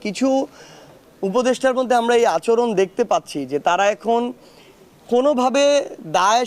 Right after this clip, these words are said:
সারা দায়িত্বটা পালন করে নির্বাচনের মধ্য দিয়ে এক্সিট নিতে পারলে হইল, দেশে থাকুক আর দেশের বাইরে থাকুক। এই দায় সারা দায়িত্ব নেয়ার জন্য অভ্যুত্থান পরবর্তী একটা সরকার কাজ করতে পারে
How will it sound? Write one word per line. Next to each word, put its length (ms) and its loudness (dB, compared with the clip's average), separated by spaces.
সারা 220 2
দায়িত্বটা 460 0
পালন 200 0
করে 140 4
নির্বাচনের 640 0
মধ্য 180 -2
দিয়ে 160 -2
এক্সিট 400 -4
নিতে 260 0
পারলে 300 2
হইল, 160 0
দেশে 260 -2
থাকুক 280 0
আর 120 -2
দেশের 280 0
বাইরে 280 2
থাকুক। 240 -10
এই 80 0
দায় 280 0
সারা 200 2
দায়িত্ব 300 -2
নেয়ার 300 2
জন্য 200 0
অভ্যুত্থান 420 -2
পরবর্তী 500 -2
একটা 180 -2
সরকার 320 0
কাজ 120 -2
করতে 260 -4
পারে 160 0